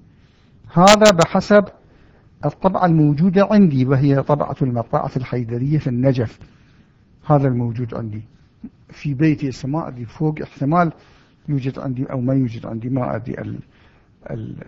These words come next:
الطبعة الجديدة اللي دا يرتبوها، ما أدري موجود أنا عندي لو لا. أنا الموجود عندي في بيتي هذا طبعة المطبعة الحم-، الحيدرية في النجف الأشرف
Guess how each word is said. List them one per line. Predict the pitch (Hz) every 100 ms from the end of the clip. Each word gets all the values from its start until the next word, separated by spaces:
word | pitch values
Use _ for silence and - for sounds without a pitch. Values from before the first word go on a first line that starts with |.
| -
الطبعة | - - 127 104 123
الجديدة | 113 120 110 131 127
اللي | 120 113
دا | 110
يرتبوها، | 113 120 110 - 117 127 127 107 - _ _ _ _ _ _ _ _ _ _ _ _ 135
ما | 131
أدري | 113 120
موجود | 110 110 110 - -
أنا | 113 104
عندي | 107 107
لو | 107
لا. | 107 - 202
أنا | 202
الموجود | 185 - - 160 160 180 214
عندي | 196 160
في | - 214
بيتي | 220 220 - 220 220 - _ _ _ -
هذا | 170 131 110 110 - - - _ _ _ - 156
طبعة | 156 - 170 - - _ - - -
المطبعة | 123 131 151 147 127
الحم-، | 113 - 117
الحيدرية | - 131 123 117 113 131 143
في | 139
النجف | 120 127 135 143
الأشرف | - 175 - 214 -